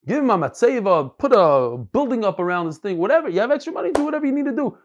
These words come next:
Do not give it to his kids. That's the final shita. So we have three shitas. Either give it to his children. He's moichel, he doesn't need the covet, he's dead.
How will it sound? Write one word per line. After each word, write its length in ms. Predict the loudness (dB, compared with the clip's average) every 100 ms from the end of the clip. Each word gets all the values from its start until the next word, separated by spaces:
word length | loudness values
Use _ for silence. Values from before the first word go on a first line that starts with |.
| _
Do 60 | 0
not 220 | 0 0
give 120 | -2
it 100 | -4
to 60 | -2
his 200 | -2 -4
kids. 340 | -8 -12 -12 _ _ 0
That's 460 | 2 2 0 -8 _ _ -8
the 80 |
final 320 | -6 -2 -2 -4
shita. 200 | -8 -4
So 100 | 2
we 40 |
have 140 | 2
three 160 | 2 -4
shitas. 340 | -4 -8 -8
Either 160 | -4 -2
give 140 | -2
it 20 | -2
to 60 |
his 100 | -4
children. 400 | -2 -2 -2 -6 -12 _ _
He's 160 | -2 0
moichel, 400 | 4 4 4 2
he 60 |
doesn't 200 | 4 0
need 100 | 0
the 60 | -2
covet, 400 | -2 -2 -2 -6 _ -8
he's 120 | -6
dead. 360 | -2 -2 -2